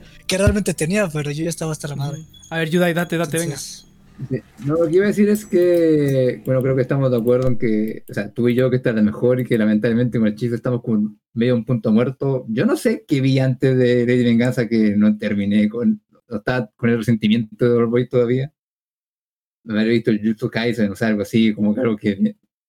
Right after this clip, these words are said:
Speaker 3: o a lo mejor vi Haikyuu y me soy, soy de nombre inmoral, espiritual, y es como, "Oh, sí, huevo". Ah, pero el tema es que, o sea, no, lo que quiero decir es que a lo mejor podemos como dar un resumen de lo que piensan de la, de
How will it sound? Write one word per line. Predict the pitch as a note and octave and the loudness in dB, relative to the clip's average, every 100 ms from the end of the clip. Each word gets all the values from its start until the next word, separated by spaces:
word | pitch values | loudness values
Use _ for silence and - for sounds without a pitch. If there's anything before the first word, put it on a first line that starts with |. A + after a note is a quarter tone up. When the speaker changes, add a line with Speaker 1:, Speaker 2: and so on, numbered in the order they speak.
| _ - | _ -6
Speaker 3:
o | G#2+ | 0
a | |
lo | |
mejor | G#2+ B2 | 2 2
vi | A#2 - | 0 -2
Haikyuu | B2+ B2+ B2 A2 | -4 -2 0 4
y | |
me | G#2+ G#2 G#2 | 4 4 2
soy, | A2 D3+ - | 0 0 -2
soy | B2+ B2 | 0 0
de | A2+ | 2
nombre | A#2+ A#2+ | 2 2
inmoral, | A2 G#2 A#2 A#2+ | 4 2 2 2
espiritual, | G#2+ - G#2+ G2+ B2+ | 0 0 -4 0 0
y | B2 | 0
es | |
como, | A#2 C3+ | -4 -10
"Oh, | - G#3 G#3 | -10 -8 -2
sí, | D#3 - F#4 _ _ _ | -2 -4 -16 _ _ _
huevo". | E3+ F3 F#3 - _ _ _ - B2 C3+ - _ _ _ _ _ _ _ _ _ _ _ _ _ _ | -8 -8 -8 -12 _ _ _ -2 0 0 -2 _ _ _ _ _ _ _ _ _ _ _ _ _ _
Ah, | A#2 G#2+ G#2 G2+ G#2 G#2+ | -4 0 0 0 -2 0
pero | C#3+ | 0
el | |
tema | D#3+ G#3 A#3+ | 2 2 2
es | B3 | -2
que, | - A3 G#3+ G#3 F#3+ - _ _ _ _ _ _ - | 0 2 4 2 0 -8 _ _ _ _ _ _ -8
o | D3 | 0
sea, | E3 D#3+ | 0 0
no, | C3 _ _ - D3 | -4 _ _ -4 0
lo | B2+ | 2
que | |
quiero | C#3 | 2
decir | C#3 F3+ | 2 0
es | F3 | 0
que | E3+ | -2
a | D3+ | -2
lo | D3+ | -2
mejor | C#3 F#3 | -2 -2
podemos | E3+ F3 F3 | 0 -2 -2
como | E3+ D#3 | -2 0
dar | |
un | D#3+ | 0
resumen | C#3+ C3 E3 D#3+ D3+ D3 - | -2 -2 -2 0 -2 -4 -10
de | - B2+ | -4 -2
lo | B2 | 0
que | - | 0
piensan | C#3+ D3 | 0 -2
de | C#3 | 0
la, | C3 | 0
de | C3 | -2